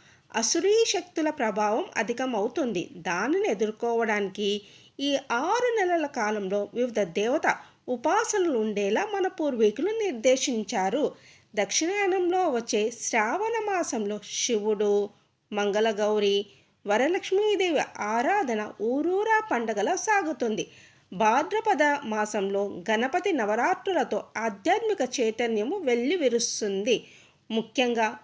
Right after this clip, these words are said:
రుణత్రయాల్లో ఒకటైన పితృరుణ విముక్తికి భాద్రపద కృష్ణపక్షంలో పాడ్యమి నుంచి అమావాస్య వరకు పితృతర్పణాలు నిర్వహించడము సాంప్రదాయం. ఆశ్వయుజ మాసంలో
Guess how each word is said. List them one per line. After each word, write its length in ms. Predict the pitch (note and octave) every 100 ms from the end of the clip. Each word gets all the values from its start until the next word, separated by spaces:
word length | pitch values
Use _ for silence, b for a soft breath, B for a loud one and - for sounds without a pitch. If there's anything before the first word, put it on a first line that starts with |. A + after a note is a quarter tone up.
| -
రుణత్రయాల్లో 1160 | A3 D#4 G#4 - - F#4+ F4+ G4+ G#4+ A4+ A4 F4+
ఒకటైన 720 | C4 B3 A#3 G#3+ G3+ G3+ F#3+ B B B _ -
పితృరుణ 640 | D#4+ - - A4+ A#4 G4
విముక్తికి 760 | D4 B3 A#3+ B3 - A3 A#3 A3
భాద్రపద 720 | E3+ G#3+ C4 G4 G#4 G#4+ F#4+
కృష్ణపక్షంలో 1000 | C#4 B3 - D4+ D4 D4+ - E4 D4 G4+
పాడ్యమి 760 | G4 C4+ B3 A3 B3+ C#4+ G4+ G#4+
నుంచి 440 | F#4 B3+ C4 A3 A3 B B -
అమావాస్య 640 | G#3+ B3 E4 G4 G4+ G4+
వరకు 420 | C4 A3 G#3 - A#3
పితృతర్పణాలు 1080 | - E4 - A4 A4+ E4 C#4+ C#4+ C#4 C#4
నిర్వహించడము 840 | A#3+ F#3+ G#3 G#3+ A3+ A3 G3+ C4 G4
సాంప్రదాయం. 720 | G#4 E4+ C4 A3 G#3 G#3 - B B B B -
ఆశ్వయుజ 520 | C4+ F#4+ - G4+ C4
మాసంలో 720 | A#3+ A3+ A3 A3+ G#3+ G3+ G3+